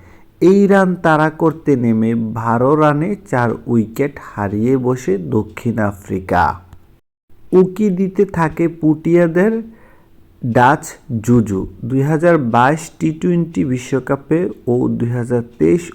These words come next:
ওয়ানডে বিশ্বকাপে টানা দুইটি বিশ্বকাপে নেদারল্যান্ডসের কাছে হেরেছিল দক্ষিণ আফ্রিকা। তবে কি আবারও?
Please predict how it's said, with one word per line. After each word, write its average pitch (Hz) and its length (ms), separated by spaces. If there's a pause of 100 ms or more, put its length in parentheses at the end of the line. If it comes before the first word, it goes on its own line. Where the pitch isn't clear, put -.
(100)
ওয়ানডে 131 400
বিশ্বকাপে 143 680 (160)
টানা 139 340
দুইটি 123 480
বিশ্বকাপে 160 720 (680)
নেদারল্যান্ডসের 143 880
কাছে 143 360
হেরেছিল 117 640
দক্ষিণ 113 540
আফ্রিকা। 104 560 (500)
তবে 123 320 (160)
কি 170 260 (180)
আবারও? 135 520